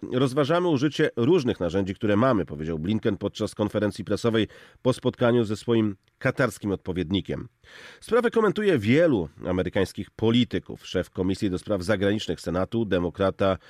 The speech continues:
e, Bob Menendez, e, ostro potępił w piątek groteskowy atak hybrydowy białoruskiego reżimu na państwa Unii Europejskiej, wzywając do nowych sankcji.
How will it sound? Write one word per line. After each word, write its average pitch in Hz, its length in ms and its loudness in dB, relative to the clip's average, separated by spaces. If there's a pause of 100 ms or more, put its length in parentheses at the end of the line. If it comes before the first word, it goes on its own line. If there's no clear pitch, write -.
(300)
e, 92 280 0
Bob 85 300 -2
Menendez, 101 600 0
e, 95 160 2
ostro 135 260 -2
potępił 135 460 0
w - 80 -8
piątek 123 340 -2
groteskowy 151 560 0
atak 131 200 -2
hybrydowy 110 640 0 (400)
białoruskiego 92 800 -2 (180)
reżimu 98 560 -2
na 80 120 -6
państwa 85 420 -8 (100)
Unii 107 260 -2
Europejskiej, 85 720 -6 (380)
wzywając 131 520 0
do 127 180 0
nowych 117 380 2
sankcji. 107 500 -4